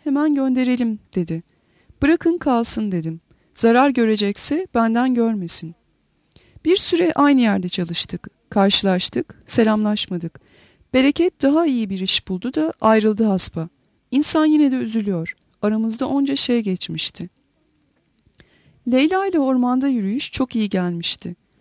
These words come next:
Orman değil, büyükçe bir koru da denilebilir. X Y'ye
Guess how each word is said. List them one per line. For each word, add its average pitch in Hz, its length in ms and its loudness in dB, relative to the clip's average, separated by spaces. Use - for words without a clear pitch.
Orman 247 440 0
değil, 208 220 -2
büyükçe 302 380 0
bir 285 140 0
koru 262 300 -2
da 208 140 0
denilebilir. 170 720 -4
X - 300 -2
Y'ye 294 320 4